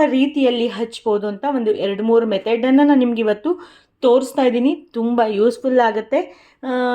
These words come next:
ತುಂಬ ನೀಟಾಗಿ ಬರೋ ಹಂಗ್-, ಹ-, ಅದು ಹೇಗೆ ಅನ್ನೋದು ಕೂಡ ಇವತ್ತು ನಾನು ತೋರಿಸ್ತೀನಿ. ಈಗ ನಾವು ಫಸ್ಟ್ ನಾನು ಇವತ್ತು ನಾನು ಸ್ಟಿಚ್ ಮಾಡಿನೇ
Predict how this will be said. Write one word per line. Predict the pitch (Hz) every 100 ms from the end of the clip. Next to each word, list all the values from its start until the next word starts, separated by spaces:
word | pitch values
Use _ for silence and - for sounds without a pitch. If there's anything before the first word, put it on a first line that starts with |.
| 247 233 _ _
ತುಂಬ | 302 311 302
ನೀಟಾಗಿ | 254 262 277 277 254 226
ಬರೋ | 233 226 226
ಹಂಗ್-, | 226 220
ಹ-, | 202 196 226 208 - -
ಅದು | 202 240 262
ಹೇಗೆ | 202 220 220 240
ಅನ್ನೋದು | 226 220 196 208
ಕೂಡ | 208 196
ಇವತ್ತು | 202 190 196 269 359 - _ _
ನಾನು | 190 160 151
ತೋರಿಸ್ತೀನಿ. | - - 180 160 - 160 151 131 - _ _ _ _ _ _ _ _ _ _ _ 302
ಈಗ | 330 262 202 311 - - _ _ _ -
ನಾವು | 247 285 - - _ _ _ _
ಫಸ್ಟ್ | 349 370 -
ನಾನು | 294 277 269
ಇವತ್ತು | 262 247
ನಾನು | 240 240
ಸ್ಟಿಚ್ | - 294 302 302
ಮಾಡಿನೇ | 262 233 226 220 240 302